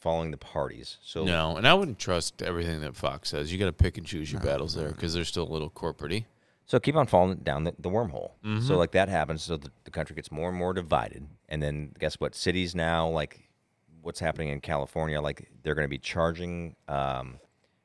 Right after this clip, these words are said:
Speaker 1: natural gas and oil companies money. There's no amount that they're gonna call it at, but, like, if you overcharge, they're gonna take that money. And y-, meanwhile, they're saying buy all electric cars.
Speaker 3: Well, California, uh, outright, you're forbidden to drill for oil in California now.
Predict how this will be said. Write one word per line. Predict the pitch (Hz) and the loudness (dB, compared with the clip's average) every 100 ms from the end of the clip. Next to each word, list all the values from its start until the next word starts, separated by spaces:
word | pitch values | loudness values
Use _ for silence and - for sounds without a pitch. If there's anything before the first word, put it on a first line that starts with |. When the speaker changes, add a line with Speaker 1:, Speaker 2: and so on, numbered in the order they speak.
| _ - | _ -2
Speaker 1:
natural | 80 80 85 | 0 0 0
gas | 73 78 80 80 | 4 4 4 0
and | 73 69 | -4 -2
oil | 80 90 | 2 2
companies | 101 90 95 87 | 0 -2 -2 -4
money. | 78 73 82 95 113 - _ _ _ _ _ _ _ | -2 0 2 0 -4 -10 _ _ _ _ _ _ _
There's | 82 76 | -10 -4
no | 87 98 87 | 0 2 2
amount | 87 95 107 76 | 2 2 2 0
that | 80 | -2
they're | 78 | 0
gonna | 76 73 | 0 -4
call | - - 98 80 | -2 0 2 2
it | 71 | -2
at, | - 69 69 | -6 -6 -4
but, | - | -6
like, | 71 - | -6 -6
if | 73 | -8
you | 90 | -6
overcharge, | 73 85 131 185 175 98 | -4 -2 0 2 2 4
they're | 87 | 2
gonna | 87 | 2
take | 82 92 - | 0 -2 0
that | 87 | 0
money. | 104 82 64 - - | 0 -2 -4 -14 -10
And | 78 | -8
y-, | 82 80 | -8 -2
meanwhile, | 92 90 76 76 | 0 2 2 2
they're | 76 | 0
saying | 76 78 76 | -2 -4 -2
buy | 71 73 | 0 0
all | 73 73 73 69 _ _ _ _ _ _ | 2 0 0 -4 _ _ _ _ _ _
electric | 73 73 - | -2 -2 -2
cars. | - 92 55 - - | 2 4 4 0 -4
Speaker 3:
Well, | 98 | 4
California, | 135 131 - 123 104 90 - 65 | 8 8 8 6 6 4 -2 -4
uh, | 95 90 64 - - | 2 4 2 -6 2
outright, | 95 92 80 - _ _ _ _ _ _ _ _ _ 117 | 4 4 -2 -6 _ _ _ _ _ _ _ _ _ 4
you're | 110 | 4
forbidden | 107 110 92 123 120 101 | 6 2 4 8 8 6
to | 92 | 0
drill | 87 98 | 2 0
for | - 87 | 2 0
oil | 85 80 | 0 -2
in | |
California | 80 82 85 80 | -4 -4 -4 -8
now. | 64 71 | -8 -12